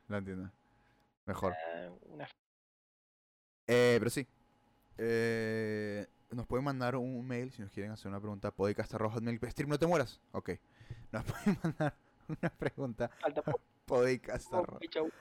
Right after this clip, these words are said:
Speaker 1: arroba hotmail punto com. Si nos quieren mandar una pregunta, si quieren que hablemos de un tema,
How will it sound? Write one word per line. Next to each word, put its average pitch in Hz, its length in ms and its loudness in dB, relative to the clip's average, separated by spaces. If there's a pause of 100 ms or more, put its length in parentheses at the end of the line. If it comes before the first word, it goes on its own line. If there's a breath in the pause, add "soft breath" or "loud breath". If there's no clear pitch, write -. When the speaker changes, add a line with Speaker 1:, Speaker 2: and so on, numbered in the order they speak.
(180 loud breath)
Speaker 1:
arroba 156 460 6
hotmail 160 440 4
punto 151 280 0
com. 151 120 2
Si 143 100 -4
nos 135 100 -2
quieren 143 160 4
mandar 139 160 2
una 135 60 4
pregunta, 131 200 -4
si - 100 -10
quieren 120 140 -2
que 123 80 0
hablemos 120 180 0
de 131 40 -2
un 120 60 -6
tema, 120 220 2